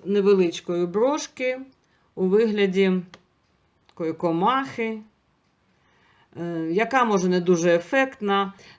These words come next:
ну, але ж мені сподобалося. До того ж, вона видалася досить старенькою.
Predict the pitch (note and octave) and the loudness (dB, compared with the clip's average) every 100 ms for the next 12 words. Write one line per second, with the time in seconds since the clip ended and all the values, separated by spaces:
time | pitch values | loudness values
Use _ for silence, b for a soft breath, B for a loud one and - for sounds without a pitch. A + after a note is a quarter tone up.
0 | - G#4 G4 A3 A3+ A#3 - - - - | -4 2 4 4 2 2 -2 -10 -12 -14
1 | _ _ _ _ _ F3 F#3 F#3 F#3 F3+ | _ _ _ _ _ -2 2 2 0 -6
2 | F3 C4+ C4 A#3 G#3+ G3 F#3+ F3+ F3+ - | -4 -4 -2 0 -2 -4 -4 -4 -6 -12
3 | b b F#3 G3 B3+ A3+ G3 G3 G3+ G3 | b b -6 2 4 4 0 -2 0 2
4 | F3+ F3+ E3+ E3+ E3+ E3+ E3+ E3+ E3+ E3 | 2 2 2 0 -2 -4 -2 -4 -6 -12
5 | - F3+ A3 C4+ C4+ A3+ G#3 G3+ F#3+ | -6 -2 -2 -2 -4 -4 -2 -2 -4